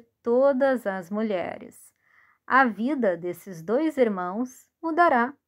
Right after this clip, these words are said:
no dia em que Sanem entrar na empresa, adianta a sinopse da série. Então é isso, Pássaro Madrugador estreando com tudo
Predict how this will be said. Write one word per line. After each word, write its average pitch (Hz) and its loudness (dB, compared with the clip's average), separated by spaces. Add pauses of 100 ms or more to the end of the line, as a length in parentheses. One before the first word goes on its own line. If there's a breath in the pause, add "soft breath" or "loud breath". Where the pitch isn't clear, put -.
(160)
no 190 -10
dia 226 -2
em 214 -8
que 226 -12
Sanem 220 -4 (640)
entrar 208 0
na 185 -4
empresa, 196 -4 (440)
adianta 233 -2 (100)
a 381 -8
sinopse 185 -2
da 202 -2
série. - -10 (500)
Então 311 4
é 381 2
isso, 330 -4 (120)
Pássaro 262 0
Madrugador 226 2
estreando 269 -2
com 294 0 (220)
tudo 202 -6